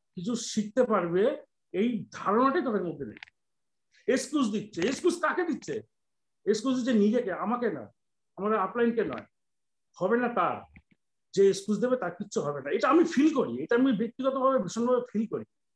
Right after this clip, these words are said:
আমার ফিলিংস গুলোই আমি আপনাদেরকে শেয়ার করছি। কিছু মানুষকে পেলাম যারা ডে ওয়ান থেকে,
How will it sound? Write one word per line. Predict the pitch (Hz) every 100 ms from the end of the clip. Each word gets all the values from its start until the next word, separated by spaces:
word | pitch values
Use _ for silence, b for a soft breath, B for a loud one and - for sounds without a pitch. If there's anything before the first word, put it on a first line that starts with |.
| _
আমার | 208 240
ফিলিংস | 240 220 269 208
গুলোই | 254 294
আমি | 269 269
আপনাদেরকে | 240 214 220 220 233
শেয়ার | - 175 170
করছি। | - - - _ _ _ _ _ _ _ _ _ _ _ _ -
কিছু | 254 330
মানুষকে | 311 320 -
পেলাম | 294 262 269 294
যারা | 214 262 285
ডে | 160 214
ওয়ান | 302 233 254 294
থেকে, | 254 247 _